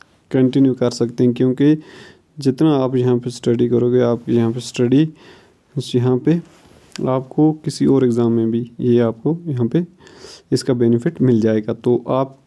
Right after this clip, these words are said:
यहाँ पे अगर भी इस कट, इसके ऊपर आते हैं वन टेन प्लस, तो आपको यहाँ पे अपनी स्टडी को continue रखना चाहिए टायर सेकंड के लिए। तो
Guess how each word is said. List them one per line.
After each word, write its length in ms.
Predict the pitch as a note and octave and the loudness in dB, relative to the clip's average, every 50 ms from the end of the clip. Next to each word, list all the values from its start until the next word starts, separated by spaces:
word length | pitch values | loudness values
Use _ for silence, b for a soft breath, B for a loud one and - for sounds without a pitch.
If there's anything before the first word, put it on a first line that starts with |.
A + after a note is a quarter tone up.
| _ _ _ _ _ | _ _ _ _ _
यहाँ 340 | - C#3 C3 B2 B2 B2+ B2+ | -2 0 0 2 2 0 0
पे 200 | B2+ C#3+ D3 C#3+ | 2 2 0 0
अगर 380 | - - B2 C3 D#3 D#3+ - C#3+ | 2 0 0 2 0 0 0 0
भी 180 | C#3+ C#3 C3+ - - - | 0 0 -2 -2 -4 -4
इस 120 | D3 - - | -6 -6 -4
कट, 280 | - D#3 D3 C#3+ - - _ - - - | -2 -2 -2 -2 -6 -12 _ -14 -4 -2
इसके 680 | E3+ D#3+ D#3+ - - - - - - - - D3+ D#3 D3 | -2 -2 -2 -6 -12 -12 -12 -14 -14 -10 -6 -4 -4 -2
ऊपर 360 | - D3+ C#3+ C3+ - - C3+ B2+ | -2 -2 -4 -2 -2 -2 -2 0
आते 240 | A2+ A2 A2 - A#2 | -2 -2 0 0 0
हैं 80 | A#2 | 2
वन 240 | A#2 A#2+ B2+ C3 C3 | 2 2 2 0 0
टेन 240 | C3 - C3+ C3+ B2 | 0 2 2 2 2
प्लस, 360 | C3 C#3 C#3 D#3 D#3 - - _ - | 0 0 0 0 -2 -4 -8 _ -4
तो 100 | C3+ - | -2 -2
आपको 320 | C#3+ C3+ C3 - - C3+ | -2 -2 -4 -2 0 0
यहाँ 180 | C3 C3 B2+ C3 | 2 2 0 0
पे 220 | C3+ F#3 F#3+ F#3+ F#3+ F#3+ B B B B B B B B B B B B B B B _ _ _ _ _ | 2 2 0 0 -2 -6 B B B B B B B B B B B B B B B _ _ _ _ _
अपनी 240 | - C#3 - D#3+ D#3 | -6 -2 0 0 0
स्टडी 340 | - - - D3 C#3+ D3 D#3+ | 0 0 -2 0 0 2 0
को 100 | D3+ D3+ | 0 0
continue 400 | D3+ D3 C#3+ C#3+ D#3 D#3 D#3+ D#3 | 0 2 2 2 2 2 2 2
रखना 240 | D3 C#3+ C3+ D3+ D3 | 2 0 0 0 0
चाहिए 220 | C#3 D3 D3 C#3+ C#3 | 2 2 0 0 0
टायर 240 | - C#3 C3 C3 B2+ | 0 0 0 0 -2
सेकंड 840 | - - - E3 C#3+ C3+ C3+ B2+ - - - C#3 C3 C#3 C#3+ C#3+ C#3 | -4 -8 -2 0 2 4 4 2 0 -2 -2 0 0 2 2 2 2
के 100 | C#3+ C3+ | 2 2
लिए। 200 | C3+ C3+ C#3 C3+ | 2 2 2 2
तो 240 | C3+ - C#3+ C#3+ C3+ | 2 2 2 0 0